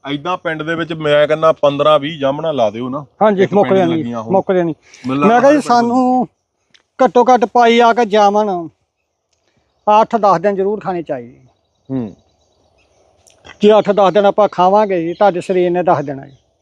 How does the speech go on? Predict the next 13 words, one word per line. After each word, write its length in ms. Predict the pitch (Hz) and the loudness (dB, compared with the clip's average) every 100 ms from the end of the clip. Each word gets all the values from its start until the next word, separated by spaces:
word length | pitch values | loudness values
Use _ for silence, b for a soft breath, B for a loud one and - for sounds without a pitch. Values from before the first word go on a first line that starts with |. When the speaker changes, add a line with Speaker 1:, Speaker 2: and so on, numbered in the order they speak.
| 131 | -10
Speaker 1:
ਹੂੰ। 220 | 123 98 _ _ _ _ _ _ _ _ _ _ _ _ _ _ _ _ _ _ _ _ _ - | -10 -10 _ _ _ _ _ _ _ _ _ _ _ _ _ _ _ _ _ _ _ _ _ 0
Speaker 2:
ਜਿੱਦਾਂ 200 | 175 180 | 2 2
ਹੁਣ 80 | 185 | 0
ਤੁਸੀਂ 200 | 185 185 | 0 2
ਗੱਲ 220 | 180 175 | 2 2
ਕੀਤੀ 220 | 175 190 | -2 -2
ਵੀ 80 | 202 | -2
ਸ਼ੂ-, 180 | - 180 | -2 -2
ਇਕੱਲੇ 300 | 190 185 208 | 0 0 0
ਸ਼ੂਗਰ 360 | - 175 180 | -2 0 -2
ਤੋਂ 200 | 156 190 | 0 0
ਨਹੀਂ 120 | 185 | 0
ਗੀ, 180 | 160 208 | -2 -4